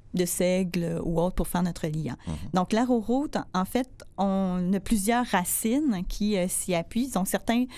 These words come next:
Speaker 1: pensent que c'est rattaché à la marante parce qu'on nommerait le nom latin Maranta arundin-, arundinacea. Donc, euh, excusez mon latin. Donc, euh, qui serait, euh, à l'origine de l'arrowroot. Arrowroot, si on prend de façon littérale,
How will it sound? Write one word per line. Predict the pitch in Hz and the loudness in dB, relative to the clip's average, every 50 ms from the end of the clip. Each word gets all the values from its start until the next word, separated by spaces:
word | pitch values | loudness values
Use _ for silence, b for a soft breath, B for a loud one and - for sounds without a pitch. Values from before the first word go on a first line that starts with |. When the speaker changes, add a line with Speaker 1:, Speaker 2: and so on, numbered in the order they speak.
| B B B - | B B B 2
Speaker 1:
pensent | 202 202 220 - | 2 2 2 2
que | - 196 | 0 -2
c'est | 175 - - 180 180 | 0 0 0 0 0
rattaché | 180 175 180 185 185 - 233 233 226 - - | 0 0 0 0 0 0 0 0 0 0 2
à | 180 | 2
la | 180 175 | 4 4
marante | 180 180 165 170 - 185 202 247 269 254 - | 4 2 2 2 2 2 2 2 2 2 0
parce | 190 180 - - | -2 -4 -4 -2
qu'on | - 180 180 180 180 - - - | -2 0 0 0 -2 -2 -4 -2
nommerait | 185 185 190 190 190 185 185 - 226 220 | 0 2 2 4 2 2 2 2 2 2
le | 233 208 180 | 4 2 2
nom | 185 180 190 202 220 233 B B B B B B B - | 2 2 2 2 0 -2 B B B B B B B 0
latin | 185 180 175 175 - - 220 240 - | 2 2 2 2 2 0 0 2 2
Maranta | - 202 202 214 220 - 220 202 202 202 - 226 220 226 - - | 2 2 2 2 2 2 2 2 2 2 2 2 2 2 2 0
arundin-, | - 202 196 196 214 220 214 202 208 214 220 220 214 214 202 - - - - - - | 2 2 2 2 2 2 2 2 2 2 4 4 4 4 2 0 -2 -8 -8 -2 2
arundinacea. | 208 214 233 233 214 - - - 208 220 226 226 220 214 196 180 - - 208 214 214 202 190 196 208 214 - - - 196 196 - - 196 247 339 B B B B B B B B B - | 2 4 4 2 0 -2 -2 0 2 4 4 4 2 2 0 -2 0 0 2 2 4 2 2 2 0 0 0 0 0 0 2 2 2 2 2 0 B B B B B B B B B -2
Donc, | 185 214 185 190 - | -2 0 -2 -2 -2
euh, | 202 175 | -2 -2
excusez | 175 - - - - 160 165 185 | -2 -2 -4 -4 -4 -2 0 0
mon | 185 185 170 170 | 0 0 0 0
latin. | 165 160 165 - - - 359 B B B B B B - | -2 -2 -4 -4 -4 -4 -4 B B B B B B -2
Donc, | - 196 214 196 - - 214 | 0 0 0 0 -2 0 2
euh, | 185 175 175 165 160 160 156 165 - | 2 4 2 2 2 0 -2 -4 -6
qui | - - - 220 | -6 -6 -4 -2
serait, | - - - - 220 226 233 214 180 175 | -2 -2 0 0 0 2 2 2 0 0
euh, | - | 0
à | - | 0
l'origine | 180 175 170 170 170 196 220 233 | 0 0 0 -2 0 0 0 0
de | 196 170 | 0 0
l'arrowroot. | 170 180 185 190 - 185 170 - - 165 156 - - - - | 0 0 0 0 0 -2 -2 -2 -4 -6 -6 -6 -10 -4 0
Arrowroot, | 196 214 233 262 269 240 220 208 247 269 302 311 302 | 0 2 2 2 2 2 2 2 2 2 2 0 0
si | - - | 0 0
on | 226 208 | 0 0
prend | 202 - - 240 247 254 | 0 0 0 2 2 2
de | 240 214 196 | 2 0 0
façon | - - 208 - 214 214 | 0 -2 0 2 2 2
littérale, | 214 208 202 202 - 220 190 190 196 190 226 262 294 311 247 | 2 2 2 0 0 0 0 2 2 2 2 2 0 0 -2